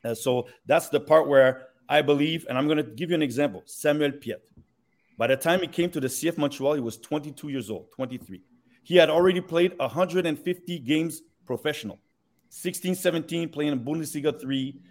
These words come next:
Bundesliga two, went to Spain, third division, but he had the experience. He had the minutes. He had the situational that he played games. And then after that with Canada, learning the higher level, and came to M L S and being a proper,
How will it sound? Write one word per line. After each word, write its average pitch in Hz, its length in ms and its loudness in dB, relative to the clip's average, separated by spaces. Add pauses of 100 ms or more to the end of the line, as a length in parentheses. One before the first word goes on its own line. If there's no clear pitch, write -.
(360)
Bundesliga 151 460 -2
two, 120 340 -4 (200)
went 139 200 -2
to 160 80 -8
Spain, 131 580 2 (200)
third 135 220 -4
division, 131 560 -4 (540)
but 110 100 -4
he 110 100 -4
had 151 160 6
the 139 60 -4
experience. 147 640 -4 (220)
He 113 100 -6
had 156 160 4
the 139 80 -2
minutes. 170 400 -4
He 123 160 -6
had 147 160 4
the 143 80 2
situational 151 1000 -6 (260)
that 117 140 -2
he 123 100 -2
played 151 380 0
games. 180 440 -2 (540)
And 139 120 2
then 185 100 4
after 180 200 2
that 190 120 8
with 175 140 -2
Canada, 185 540 6 (120)
learning 156 360 2
the 143 100 2
higher 160 260 6
level, 160 460 2 (120)
and 127 140 -8
came 156 200 -2
to 165 100 0
M 165 100 0
L 139 160 2
S 180 260 0
and 135 140 -8
being 160 240 -2
a 185 80 -4 (300)
proper, 156 440 0